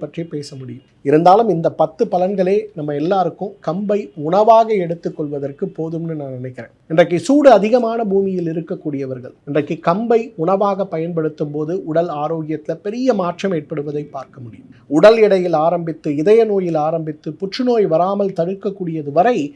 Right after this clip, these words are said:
நிறைய சத்துக்கள் நிறைந்த தமிழர்களுடைய பாரம்பரிய உணவு எதுனா, கம்பு தான். இந்த கம்பை உணவாக சாப்பிடுகின்ற ஒரே ஒரு மாற்றத்தை அடுத்த நூறு நாட்கள் நீங்கள் செய்து பாருங்க. நூறு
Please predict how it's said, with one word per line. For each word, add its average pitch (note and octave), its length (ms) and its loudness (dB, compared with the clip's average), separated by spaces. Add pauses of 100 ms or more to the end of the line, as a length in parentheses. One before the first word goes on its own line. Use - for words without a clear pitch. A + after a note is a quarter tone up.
(280)
நிறைய A#3+ 460 4 (100)
சத்துக்கள் G#3+ 600 -4
நிறைந்த A#3 460 0 (140)
தமிழர்களுடைய A3 760 0 (220)
பாரம்பரிய C4 580 0 (120)
உணவு G#3 200 -2 (100)
எதுனா, F#3 240 -4 (140)
கம்பு D#3 280 -4
தான். - 120 -14 (300)
இந்த E3+ 120 6 (160)
கம்பை D#4 320 6 (220)
உணவாக A#3+ 460 0 (100)
சாப்பிடுகின்ற F3+ 580 -4 (160)
ஒரே G3 240 4 (240)
ஒரு A3 240 4
மாற்றத்தை G3 520 -4 (360)
அடுத்த C#4 360 0 (180)
நூறு C4 340 0
நாட்கள் F3+ 360 -2 (380)
நீங்கள் E3+ 300 -4
செய்து E3+ 260 -2
பாருங்க. B2 260 -12 (380)
நூறு C#4 220 8